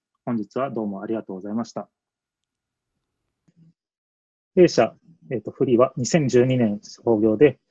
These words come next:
スモールビジネスを世界の主役にをミッションに、中小企業や個人事業主といったスモールビジネス向けのサースサービスを提供している会社となります。今回、Ruby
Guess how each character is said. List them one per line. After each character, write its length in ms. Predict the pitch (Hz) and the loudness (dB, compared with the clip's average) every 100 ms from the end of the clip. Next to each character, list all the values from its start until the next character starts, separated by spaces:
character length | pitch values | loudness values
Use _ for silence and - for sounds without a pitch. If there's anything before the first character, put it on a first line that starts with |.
| _ _ | _ _
ス 140 | - | -4
モ 140 | 143 147 | 2 4
ー 20 | |
ル 120 | 151 | 4
ビ 100 | 151 | 4
ジ 120 | 147 | 2
ネ 80 | 120 | 0
ス 140 | 110 104 | -2 -2
を 40 | |
世 160 | - 135 | -2 0
界 200 | 123 107 | 2 0
の 80 | |
主 160 | 101 113 | -2 -4
役 220 | 104 - | -4 -2
に 160 | 107 123 | -2 -2
を 140 | 131 135 | -2 -4
ミ 80 | |
ッ 20 | 101 | -8
シ 160 | - | -6
ョ 60 | 104 | -4
ン 80 | 110 | -4
に、 180 | 135 - _ _ | -6 -10 _ _
中 180 | - 151 | 2 2
小 200 | 139 156 | 6 4
企 180 | - 160 | 4 4
業 160 | 123 117 | 6 6
や 180 | 120 - _ | 2 0 _
個 140 | - 123 | -2 0
人 180 | 147 135 | 2 0
事 140 | 143 | 2
業 140 | 156 147 | 2 2
主 200 | - - | -2 -4
と 100 | 104 | -6
い 40 | |
っ 20 | |
た 240 | - 104 110 | -6 -10 -10
ス 160 | - | -4
モ 140 | 131 147 | 0 2
ー 20 | |
ル 100 | 147 | 2
ビ 120 | 135 | 0
ジ 140 | 139 | -2
ネ 100 | 147 | -2
ス 140 | 131 147 | -2 -4
向 120 | 131 | -2
け 100 | 143 | 0
の 120 | 135 | 0
サ 180 | - 135 | 2 2
ー 40 | 120 | 2
ス 60 | |
サ 120 | 143 | 2
ー 40 | 120 | 2
ビ 100 | 113 | 2
ス 100 | 151 | 2
を 60 | |
提 240 | 147 123 107 | 4 2 4
供 160 | 110 | 0
し 80 | - | 0
て 100 | 110 | -4
い 40 | 104 | -4
る 100 | - | -6
会 180 | 104 | -8
社 100 | - | -8
と 120 | - 95 | -12 -16
な 120 | 92 | -16
り 120 | 98 | -20
ま 120 | 92 | -20
す。 200 | - - _ _ _ _ _ _ _ | -20 -20 _ _ _ _ _ _ _
今 120 | 185 | -2
回、 200 | 180 113 - | 2 0 0
Ruby 360 | 123 123 135 | 0 2 2